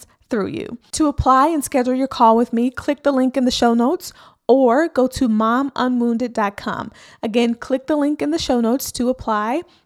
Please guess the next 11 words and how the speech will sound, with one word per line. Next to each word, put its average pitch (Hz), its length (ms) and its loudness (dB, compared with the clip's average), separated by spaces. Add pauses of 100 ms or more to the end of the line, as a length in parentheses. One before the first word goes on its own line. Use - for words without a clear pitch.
and 240 140 -2
have 226 220 0
your 277 80 0
call 247 260 2
with 214 200 -4
me, 214 360 -4
or 220 320 4
go 247 260 2
to 254 220 -2
mom 247 540 0
unwounded 233 720 -2